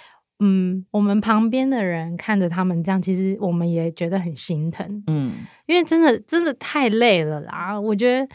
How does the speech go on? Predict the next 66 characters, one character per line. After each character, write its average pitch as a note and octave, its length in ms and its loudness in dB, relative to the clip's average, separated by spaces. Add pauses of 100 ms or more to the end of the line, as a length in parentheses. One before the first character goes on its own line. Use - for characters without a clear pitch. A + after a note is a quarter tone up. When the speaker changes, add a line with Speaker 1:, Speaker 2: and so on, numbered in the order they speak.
(440)
Speaker 1:
当 A#3+ 120 2
然 A3+ 180 4
有 F#3+ 120 4
时 E3 100 0
候 G3+ 80 2
一 G#3 120 0
打 F3 160 4
二 F3+ 240 4
可 E3+ 80 -2
能 E3 240 0
那 F#3+ 80 -2
个 E3+ 200 -4 (140)
就 B3+ 140 2
这 G3+ 120 0
样 G#3 140 4
就 G3 80 2
过 E3+ 380 -4
了。 F#3+ 120 -12
其 G3+ 160 -6
实 G3+ 160 -2
还 F3+ 200 -2
是 F#3+ 100 -6
有 F#3 160 0
姐 E3 140 -6
姐 D#3 200 -6
啊， D#3 220 -10
就 F#3 160 -4
是 G3+ 220 -2
我 F3+ 80 -6
们 E3+ 160 0
跟 G3 160 2
姐 F3 100 2
姐 D#3+ 100 -2
一 F3 80 0
起 F3+ 200 -4
住 F3+ 260 -2
嘛， F3 200 -6
那 G3+ 120 0
姐 F#3 140 0
姐 F3 160 -2
会 F#3 100 0
帮 F3 180 -4
忙 E3+ 240 -2
我 F#3+ 80 -8
们， D3+ 200 -2 (100)
Speaker 2:
嗯。 C#3 180 -10
Speaker 1:
或 G3+ 140 0
者 F#3 80 0
是 G3+ 300 0
公 G3+ 180 0
公 G#3 160 2
婆 F#3 140 0
婆 E3+ 120 -2
也 D#3+ 80 -2
会 F3 180 -2
帮 E3 220 -4
忙。 F3 240 -8 (440)
但 D4 120 0
是 E4+ 240 4 (260)
有 G3+ 120 2
时 G3 80 0
候 A#3 80 2
在 B3+ 140 2
工 A#3 260 4
作 A3+ 160 2
上， G#3+ 300 0